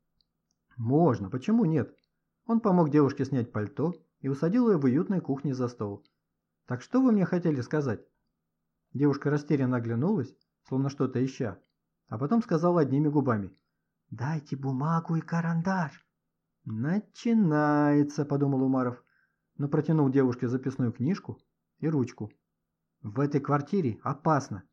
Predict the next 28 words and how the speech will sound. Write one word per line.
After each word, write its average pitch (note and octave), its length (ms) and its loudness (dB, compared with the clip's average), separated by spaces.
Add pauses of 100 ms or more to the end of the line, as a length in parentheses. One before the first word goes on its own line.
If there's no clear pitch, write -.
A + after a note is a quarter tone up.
(420)
Не C#3+ 120 0
оставайтесь F#3 580 2
здесь D3+ 260 0
один», D#3+ 400 0
написала A2+ 520 -4
она. G#2+ 240 -6 (680)
Умаров D3+ 460 0
поперхнулся. D3 720 -2 (760)
«С - 40 -20
чего A3+ 340 2
вы D3+ 120 6
взяли?» C#3+ 480 0 (380)
тоже C#3 220 2
одними C3 280 2
губами B2+ 400 -2
произнес C3+ 460 -2
он. G#2 240 -6 (600)
«Я C#3+ 260 0
знаю», E3+ 400 4
написала B2+ 460 -4
девушка. A#2 440 -4 (520)
Умаров C#3+ 480 0
взял D3+ 260 -2
у A3+ 40 4
нее G#3 160 0
ручку C3+ 440 -2
и B2+ 80 -6
написал: C#3 540 -6